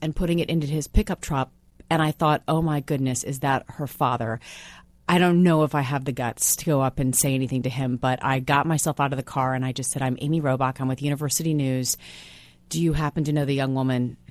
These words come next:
who O D'd last night?" And he said, "That's my daughter." And his chin started shaking. And I said to him, "Will you talk to me? This story will go into every dorm room tonight.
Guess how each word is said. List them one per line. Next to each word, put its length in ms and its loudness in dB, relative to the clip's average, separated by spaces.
who 200 0
O 160 0
D'd 280 0
last 300 -6
night?" 320 -6
And 80 -8
he 140 -4
said, 200 -6
"That's 240 -6
my 140 -4
daughter." 400 -6
And 340 -2
his 360 -6
chin 240 -4
started 280 -4
shaking. 440 -2
And 80 0
I 80 0
said 260 0
to 80 0
him, 240 0
"Will 160 4
you 160 2
talk 260 -2
to 120 -4
me? 320 0
This 200 4
story 300 4
will 140 2
go 320 4
into 280 -4
every 200 0
dorm 240 2
room 120 2
tonight. 460 -2